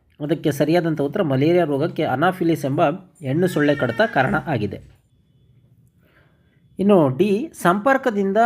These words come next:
ಹರಡುವ ರೋಗಗಳ ಅತ್ಯಂತ ಸಾಮಾನ್ಯ ವಾಹಕ ಯಾವುದು ಅಂತ. ಅಂದರೆ, ಮ್, ಯಾವುದರಿಂದ ಬೇಗ ರೋಗ ಹರಡ್ತವೆ ಕಾಮನ್ ಆಗಿ ಅಂತ. ಇರುವೆ, ನೊಣ, ಡ್ರ್ಯಾಗನ್ ಫ್ಲೈ ಮತ್ತು ಜೇಡ ಅಂತ.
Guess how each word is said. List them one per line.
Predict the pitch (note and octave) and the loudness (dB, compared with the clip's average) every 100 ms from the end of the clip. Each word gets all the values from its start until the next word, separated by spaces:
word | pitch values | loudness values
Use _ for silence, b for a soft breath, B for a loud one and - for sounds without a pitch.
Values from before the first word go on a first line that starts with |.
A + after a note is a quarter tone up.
| A3+ | 2
ಹರಡುವ | D#3 E3+ G3 G#3 | 0 2 2 2
ರೋಗಗಳ | G3+ D#3 F3 D#3 F#3 | 2 0 -2 0 0
ಅತ್ಯಂತ | F3 D3+ C#3 C3+ F#3 F#3+ | 0 -2 -8 -4 -4 -2
ಸಾಮಾನ್ಯ | G3+ - C#3 D#3+ F3 | -6 -4 -2 -2 0
ವಾಹಕ | D#3 C3+ A#2 D#3+ | 2 2 2 0
ಯಾವುದು | B2+ A#2+ B2 A#2 | 0 0 0 -2
ಅಂತ. | G2+ G2+ | -2 -4
ಅಂದರೆ, | B2 G3+ D#3+ G3 - _ | -4 0 0 -2 -10 _
ಮ್, | C#3 C#3 C3 | -8 -4 0
ಯಾವುದರಿಂದ | C3 C#3 F#3 A3+ A3+ G#3 G3 A3+ C4 B3 - | 2 4 4 2 -2 0 -2 0 -2 -4 -4
ಬೇಗ | D3+ F3+ | -4 0
ರೋಗ | E3+ C#3+ E3 | 0 0 0
ಹರಡ್ತವೆ | C#3+ C3 C3+ B2+ A#2+ | 0 0 -2 -2 0
ಕಾಮನ್ | B2 C3 B2+ | -2 0 0
ಆಗಿ | A#2+ A2 | -2 -4
ಅಂತ. | G#2+ G2+ | -8 -6
ಇರುವೆ, | G#2+ A#2 A2+ A2+ C#3 | -4 -2 0 0 0
ನೊಣ, | A#2 A2 A2+ E3 - b b _ - A#2 | -2 -2 -2 -2 -6 b b _ -16 0
ಡ್ರ್ಯಾಗನ್ | A#2 B2 A#2 - | 2 2 0 -2
ಫ್ಲೈ | C3+ | -4
ಮತ್ತು | D3 A2+ C3 | -4 -6 -6
ಜೇಡ | G#2+ A#2 | -4 0
ಅಂತ. | B2 G#2 | 0 -2